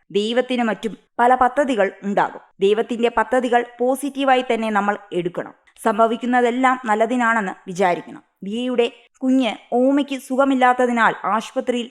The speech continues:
രണ്ട് ദിവസം ഒബ്സർവേഷനിലായിരുന്നു. ഓസിയും അശ്വിനും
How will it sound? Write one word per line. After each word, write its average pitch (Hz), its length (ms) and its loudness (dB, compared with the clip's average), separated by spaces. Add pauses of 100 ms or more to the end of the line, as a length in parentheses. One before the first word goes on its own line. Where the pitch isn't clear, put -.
(100)
രണ്ട് 247 260 0
ദിവസം 226 400 0
ഒബ്സർവേഷനിലായിരുന്നു. 190 1080 -4 (300)
ഓസിയും 240 640 -2
അശ്വിനും 208 480 -4